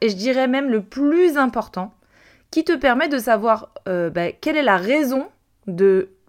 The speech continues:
ton envie d'entreprendre et qu'est-ce qui va te faire perdurer dans le temps dans l'entrepreneuriat. Et typiquement, il y a énormément de gens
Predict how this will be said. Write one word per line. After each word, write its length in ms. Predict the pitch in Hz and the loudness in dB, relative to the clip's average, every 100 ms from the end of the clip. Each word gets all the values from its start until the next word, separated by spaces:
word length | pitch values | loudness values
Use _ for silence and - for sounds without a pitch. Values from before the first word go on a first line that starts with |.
| _ _ _ - | _ _ _ -4
ton 200 | 214 240 | 2 2
envie 220 | 240 240 | 2 -2
d'entreprendre 880 | 208 - - 202 - 254 392 262 - _ _ _ _ _ | -4 -6 -10 -10 -6 -4 -2 -4 -6 _ _ _ _ _
et 180 | 247 233 | -2 0
qu'est-ce 220 | 330 349 | -2 -2
qui 140 | - 320 | -2 0
va 100 | 320 | 0
te 60 | |
faire 220 | 311 240 - | 0 -4 0
perdurer 580 | 330 302 254 285 294 | 2 2 0 -2 -2
dans 140 | 254 240 | -2 -2
le 80 | 233 | -2
temps 240 | 311 381 - _ _ - | -2 -2 -6 _ _ -10
dans 220 | 175 277 | 0 0
l'entrepreneuriat. 800 | 294 277 262 - 233 202 175 - _ _ _ _ - - - | 0 -4 -8 -8 -6 -4 -6 -10 _ _ _ _ -20 -10 -2
Et 180 | 302 | -2
typiquement, 720 | - 453 453 330 247 202 - _ _ _ _ _ _ _ _ _ - | 0 -4 0 0 0 -2 -2 _ _ _ _ _ _ _ _ _ -6
il 80 | 185 | 4
y 60 | |
a 120 | 226 - | 4 6
énormément 540 | 330 330 330 302 277 269 | 4 4 2 0 -2 -2
de 60 | |
gens 300 | 226 226 311 | -2 -2 -4